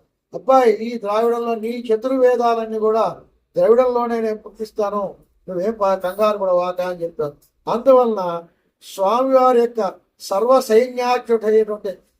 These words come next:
విశ్వక్సేనుని యొక్క అంశతో స్వామి ఈ నమ్మాలు వారిని, ఈ నమ్మాలు వారిని పుట్టిస్తే వీళ్ళు ఏం చేశారు, ఆయన పుట్టాడు కానీ చేయాల్సిన పని చేయకుండా పుట్టాడు.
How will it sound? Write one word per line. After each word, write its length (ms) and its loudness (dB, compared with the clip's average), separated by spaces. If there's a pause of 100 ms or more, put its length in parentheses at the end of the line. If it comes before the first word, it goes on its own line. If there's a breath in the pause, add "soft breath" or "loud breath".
(160)
విశ్వక్సేనుని 1040 0 (280)
యొక్క 180 -8
అంశతో 720 2 (300)
స్వామి 580 -4 (380)
ఈ 120 -10
నమ్మాలు 540 -2
వారిని, 1400 -10 (380)
ఈ 80 2
నమ్మాలు 460 2
వారిని 280 2
పుట్టిస్తే 720 -2 (380)
వీళ్ళు 160 -2
ఏం 80 2 (100)
చేశారు, 580 0 (280)
ఆయన 180 0
పుట్టాడు 420 0
కానీ 540 2 (260)
చేయాల్సిన 400 4
పని 260 -4
చేయకుండా 300 0
పుట్టాడు. 380 -14